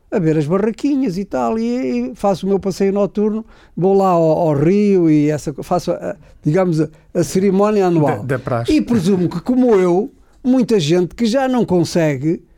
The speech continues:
Speaker 1: digamos, eh, ser espremido na, na, na noite de São João, não é? Porque a gente vai quase de pé, de, eh, pendurado, digamos assim, de cá de cima até lá abaixo. De maneira que podemos fazer isso, enfim, durante os dias da semana.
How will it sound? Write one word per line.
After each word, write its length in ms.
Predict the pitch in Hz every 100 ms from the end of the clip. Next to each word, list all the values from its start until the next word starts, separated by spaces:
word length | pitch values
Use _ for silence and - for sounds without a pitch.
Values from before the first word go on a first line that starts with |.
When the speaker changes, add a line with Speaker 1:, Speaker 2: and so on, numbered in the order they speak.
| _ _
Speaker 1:
digamos, 680 | 202 208 214 240 247 233 - - _ _ _ -
eh, 260 | 240 - - _ _ _
ser 260 | - - 247
espremido 840 | 226 - 208 220 214 220 208 240
na, 200 | 233 226
na, 180 | 220 226
na 120 | 220
noite 220 | 226 233 220
de 60 |
São 180 | - 247
João, 340 | 233 403 277 262
não 160 | 202
é? 80 | 156
Porque 340 | - 160 -
a 20 | 143
gente 240 | 156 143
vai 160 | 175 170
quase 280 | 196 170
de 60 | 170
pé, 460 | - 214 220 240 - - - - -
de, 160 | 185 214
eh, 1160 | 196 185 185 180 180 - 220 240 226 214 - 254 -
pendurado, 680 | 190 196 185 196 208 202 208
digamos 340 | 196 202 180
assim, 420 | 185 151 196 208 214 - - _ _ _ - - - -
de 120 | 165
cá 200 | 156 196
de 100 | 175
cima 260 | - 208 208
até 180 | 196 220
lá 140 | 214
abaixo. 460 | 202 151 127 - - _ _ _ _ -
De 60 | 262
maneira 220 | 269 269
que 60 | -
podemos 300 | 202 180 -
fazer 280 | 156 147 147
isso, 240 | 175 -
enfim, 280 | 147 - 143
durante 340 | 156 151 135
os 60 | 147
dias 180 | 156 151
da 100 | 165
semana. 460 | - 190 156 160